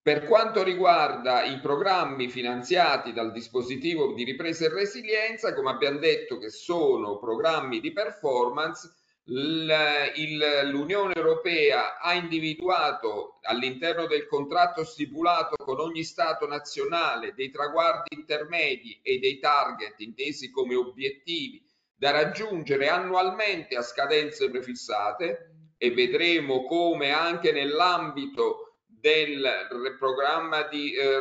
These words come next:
re-, rendicontazione, cioè del Regis, vi sarà una richiesta specifica agli s-, ai soggetti attuatori e realizzatori di dare specifica evidenza dell'aver raggiunto questi traguardi intermedi e questi target o obiettivi,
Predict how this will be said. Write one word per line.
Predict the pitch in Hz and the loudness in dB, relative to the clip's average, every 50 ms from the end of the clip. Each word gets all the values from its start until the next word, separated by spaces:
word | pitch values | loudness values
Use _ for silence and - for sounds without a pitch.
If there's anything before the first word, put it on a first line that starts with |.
| 127 131 | 0 -4
re-, | 139 139 139 135 135 131 135 | -4 0 2 2 2 2 2
rendicontazione, | 135 151 165 165 156 160 156 - 160 156 151 160 151 151 - 180 165 151 120 113 | 0 0 0 0 -2 -6 -4 -4 -4 -4 -2 -2 -4 -2 -2 -2 -2 -2 -2 -2
cioè | 110 - 127 123 | -4 -2 -2 0
del | 131 131 | 0 -2
Regis, | 131 - 165 165 156 139 - 110 117 117 117 - - - 98 - - _ _ _ - | -2 0 2 4 4 4 2 0 -6 -12 -12 -12 -10 -10 -10 -10 -12 _ _ _ -10
vi | 117 139 139 | -8 -8 -6
sarà | 139 - 147 151 170 180 175 175 160 143 139 - | -4 -2 0 2 4 4 4 4 2 0 -2 -2
una | 147 143 139 139 139 | -4 -2 -2 -2 -2
richiesta | 143 - - 196 190 190 185 - 156 | -2 -4 -6 -4 -6 -6 -4 -4 -6
specifica | 151 - - - 170 170 165 - 285 277 - - 151 143 - 131 | -6 -6 -6 -6 -6 -4 -4 -4 -8 -8 -6 -6 -6 -4 -2 -4
agli | 127 127 123 123 131 131 | -4 -4 -6 -8 -10 -12
s-, | - - - _ - | -12 -14 -16 _ -4
ai | 120 127 123 | -4 -2 -2
soggetti | - 135 131 123 - 160 151 151 - - - 135 | -2 -2 -4 -4 -4 -4 -4 -4 -4 -2 0 0
attuatori | 135 139 - - - 143 139 139 139 - 180 185 196 196 185 185 | 0 0 0 -4 -2 2 2 2 2 2 2 4 4 2 2 0
e | 165 156 | -2 -2
realizzatori | 147 156 156 151 151 147 147 - - 160 160 160 - 220 196 170 139 127 - - - - _ _ _ _ _ _ | 0 2 2 2 2 -2 -8 -4 -2 -2 0 4 4 4 6 6 4 4 2 0 -10 -18 _ _ _ _ _ _
di | - 135 | -4 -2
dare | 139 160 180 180 175 170 165 156 156 143 135 135 - | 2 4 4 4 4 2 2 2 2 0 0 -2 -4
specifica | - - - 147 143 143 214 214 233 190 175 - - 165 | -6 -6 -4 -4 -4 -4 -4 -6 -6 -8 -8 -4 0 0
evidenza | 151 147 151 156 180 202 196 185 160 143 135 - - - 117 110 98 - - - - _ _ | 0 0 0 -2 0 2 2 2 0 -4 -6 -8 -6 -2 0 0 0 -2 -6 -12 -16 _ _
dell'aver | _ 113 135 139 139 139 139 139 165 175 170 160 | _ 2 2 4 4 4 4 4 4 4 2 4
raggiunto | 151 156 160 - - - 262 247 226 185 156 123 131 123 | 4 2 2 2 0 -6 -8 -8 -8 -8 -4 0 0 2
questi | 127 127 127 - 135 123 | 2 0 0 -2 -6 -4
traguardi | 127 131 131 135 151 156 156 156 - 139 | -2 0 2 4 6 6 4 4 2 -2
intermedi | 135 135 127 139 135 120 123 131 147 156 151 151 143 - 127 | -2 -2 -2 -2 -2 -2 -4 -4 -2 0 2 0 0 0 -2
e | 127 127 | -4 -4
questi | - 135 135 131 - - 127 120 | -2 -2 -2 -2 -2 -6 -8 -2
target | 127 143 147 147 143 147 - - 123 127 127 - - | 2 2 4 4 4 2 0 -4 -6 -6 -6 -4 0
o | 117 113 120 123 135 139 139 139 | 2 2 4 4 4 4 2 0
obiettivi, | 139 139 143 139 139 - - 107 92 98 98 107 143 170 - - _ | -4 -4 -6 -6 -6 -10 -14 -14 -12 -12 -10 -6 -4 -4 -4 -6 _